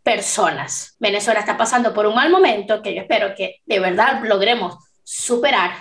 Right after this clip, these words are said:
pero ahí es un trabajo de todos empezar a vender las cosas buenas y positivas, porque si nosotros celebramos que vaya un youtuber y grabe en Tucupita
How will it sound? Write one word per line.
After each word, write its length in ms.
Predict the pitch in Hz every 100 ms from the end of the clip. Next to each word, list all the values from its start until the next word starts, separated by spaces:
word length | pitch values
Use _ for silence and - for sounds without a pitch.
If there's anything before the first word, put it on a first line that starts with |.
| - _
pero 220 | 240 220
ahí 340 | 220 240 320 -
es 120 | 294
un 100 | 285
trabajo 460 | 285 262 269 277 254
de 140 | 240
todos 840 | 240 233 208 190 185 - - - - _
empezar 480 | - 226 226 220 240
a 100 | 240
vender 340 | 240 240 233 214
las 140 | 196
cosas 340 | - 240 277
buenas 240 | 277 262 294
y 60 | 277
positivas, 560 | 269 294 247 262 247
porque 220 | 240 - 202
si 120 | 214
nosotros 500 | 214 233 233 269 277 - _ -
celebramos 640 | - 240 226 277 - -
que 120 | 226
vaya 220 | 202 208 277
un 40 |
youtuber 760 | 269 - 285 247 214 233 - _
y 180 | - 233
grabe 520 | 214 214 220 247 254
en 80 | 254
Tucupita 640 | - - 247 311 254 254